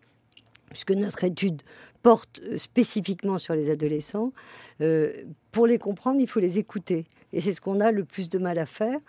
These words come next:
Et c'est un peu notre vocation. Euh, le travail de, d'Unicef, c'est de donner la parole aux, aux, aux enfants et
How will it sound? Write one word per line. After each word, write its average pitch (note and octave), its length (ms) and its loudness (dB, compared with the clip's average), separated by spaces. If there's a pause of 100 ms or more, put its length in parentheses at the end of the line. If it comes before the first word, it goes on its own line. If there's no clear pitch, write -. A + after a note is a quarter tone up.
(340)
Et - 120 -2
c'est - 400 0 (100)
un F#3+ 80 -2
peu B3 220 0
notre G#3 220 4
vocation. G#3 600 0 (400)
Euh, E3+ 260 2
le D#3+ 200 -2
travail G3 500 0
de, D#3 460 -2
d'Unicef, E3 760 -4 (380)
c'est - 160 -6
de F3+ 120 0
donner A#3 340 6
la A3 100 4
parole E3+ 540 -4 (420)
aux, - 80 -4
aux, D3+ 840 -2
aux D3+ 140 -4
enfants G3 300 -4
et D#3 180 -2